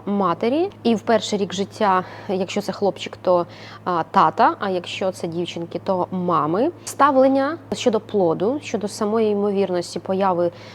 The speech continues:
а, дитини. Тобто, якщо, наприклад, е, були сумніви щодо залишати дитину чи ні,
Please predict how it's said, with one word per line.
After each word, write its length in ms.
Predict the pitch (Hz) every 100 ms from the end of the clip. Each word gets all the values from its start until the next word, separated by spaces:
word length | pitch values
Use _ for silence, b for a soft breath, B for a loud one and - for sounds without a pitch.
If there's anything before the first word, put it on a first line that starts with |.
| B -
а, 380 | 185 175 165 156
дитини. 720 | 160 214 - 170 160 185 285 330 B B
Тобто, 200 | 214 -
якщо, 300 | 208 202 -
наприклад, 640 | 208 185 202 196 190 185 -
е, 260 | 185 180 180
були 380 | 180 196 202 208
сумніви 580 | - 233 185 185 170 170
щодо 260 | - 175
залишати 580 | 170 185 185 208 190 190
дитину 400 | 175 180 170 170
чи 200 | - 185
ні, 300 | 175 202